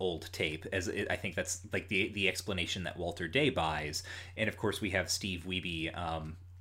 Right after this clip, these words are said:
commenting expressly on kind of the, the hypocritical nature of this, that Billy Mitchell has been on record in the past saying that, like, it's in-person scores that count,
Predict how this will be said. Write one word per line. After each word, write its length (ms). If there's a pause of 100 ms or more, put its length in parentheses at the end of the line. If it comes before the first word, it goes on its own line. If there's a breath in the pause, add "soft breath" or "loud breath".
(220)
commenting 540
expressly 520
on 120
kind 260
of 120
the, 200
the 160
hypocritical 640
nature 360
of 120
this, 240
that 240
Billy 220
Mitchell 300
has 160
been 160
on 140
record 300
in 80
the 80
past 540
saying 400
that, 200
like, 200
it's 140
in-person 600
scores 440
that 120
count, 400